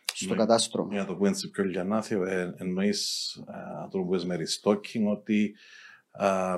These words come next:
Speaker 2: η αναπλήρωση των αποθεματικών των, α, των αποθεμάτων των εταιριών, ε, γίνεται με πιο ψηλές τιμές, άρα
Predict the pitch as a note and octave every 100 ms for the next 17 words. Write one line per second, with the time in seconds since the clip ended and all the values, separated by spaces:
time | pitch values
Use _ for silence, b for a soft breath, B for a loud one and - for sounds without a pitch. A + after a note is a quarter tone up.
0 | F#2 G2+ G2+ F#2 F#2+ G2 G2 G2 - F#2
1 | F2 E2+ F2 E2+ D#2+ F#2 F2+ E2+ E2 D#2+
2 | D#2 D2 D2 D2 D2 D2 E2 E2 D#2 -
3 | E2 F2 E2+ E2 D#2+ D#2 D2 D#2 G#2 A#2+
4 | A#2+ A#2 G#2+ G#2 G#2+ G#2+ G2 - G3+ -
5 | F3+ - - - B3 C3+ - B2 B2 B2
6 | B2+ -